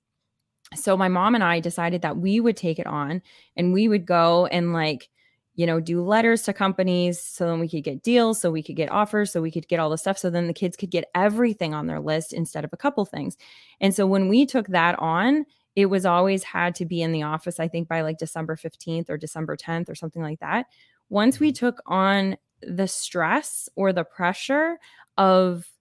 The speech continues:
Speaker 1: doing that for these kids, it really got us into just the,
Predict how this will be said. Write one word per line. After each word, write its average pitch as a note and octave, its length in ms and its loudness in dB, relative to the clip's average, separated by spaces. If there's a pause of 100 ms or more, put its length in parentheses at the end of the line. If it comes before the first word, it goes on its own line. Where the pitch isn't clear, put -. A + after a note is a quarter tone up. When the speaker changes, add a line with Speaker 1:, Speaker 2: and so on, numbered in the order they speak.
(420)
Speaker 1:
doing G#3+ 400 4
that F3 300 -2
for G3 640 2
these F3+ 340 -4
kids, G3+ 640 0
it G3 160 -4
really G3 560 0
got F3 240 0
us F3 180 -2
into F3 600 -2 (760)
just F#3+ 280 -4
the, F3 260 2